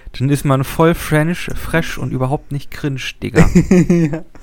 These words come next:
Speaker 2: Fresh und cool, ne? So heißt es jetzt heutzutage.
Speaker 1: Fresh und cool.
Speaker 2: Hast du das Video gesehen?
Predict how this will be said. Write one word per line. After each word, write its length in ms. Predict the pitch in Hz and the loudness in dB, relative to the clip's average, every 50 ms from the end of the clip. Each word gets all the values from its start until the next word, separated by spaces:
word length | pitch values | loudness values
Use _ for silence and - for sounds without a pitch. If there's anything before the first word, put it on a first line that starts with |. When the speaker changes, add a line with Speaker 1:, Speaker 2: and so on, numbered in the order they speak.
| - - - - - - - - - | -20 -20 -20 -20 -20 -20 -20 -20 -2
Speaker 2:
Fresh 420 | - - - 185 170 190 190 - | 0 2 4 6 6 4 4 4
und 260 | 233 208 196 190 - - | 4 4 4 2 6 8
cool, 280 | 269 233 202 175 160 156 | 10 10 10 8 8 6
ne? 240 | 160 180 214 214 202 | 2 2 0 0 0
So 200 | 175 175 175 175 | 2 6 6 8
heißt 240 | 185 196 202 214 226 | 8 6 4 4 4
es 120 | 226 214 196 | 2 6 6
jetzt 260 | 170 160 147 127 - | 6 8 6 6 6
heutzutage. 840 | 175 196 170 143 - - - 170 160 - - - - - 180 151 - - - - - - - | 8 6 6 4 4 -2 -6 -4 -4 -4 -4 -8 -10 -8 -8 -6 -6 -6 -10 -10 -12 -14 -8
Speaker 1:
Fresh 400 | - - - - 147 165 - - | -6 -4 0 2 2 0 2 0
und 180 | 160 156 156 - - - | -2 -2 -2 -4 -4 -4
cool. 300 | 151 139 117 104 98 98 - - - - - - - - - _ - - - - - 269 - - | -2 -2 0 -2 -4 -6 -10 -18 -18 -18 -18 -18 -16 -18 -18 _ -18 -18 -16 -12 -10 -10 -6 -2
Speaker 2:
Hast 220 | 302 311 - - | -2 -2 -2 -2
du 60 | 349 | -4
das 220 | - 302 311 233 208 | -4 -4 -4 -4 -4
Video 360 | 208 220 220 226 226 214 208 | -4 -2 -2 0 0 2 2
gesehen? 560 | 196 196 180 175 196 202 220 240 262 262 320 | 2 0 0 0 0 0 0 -2 -4 -4 -6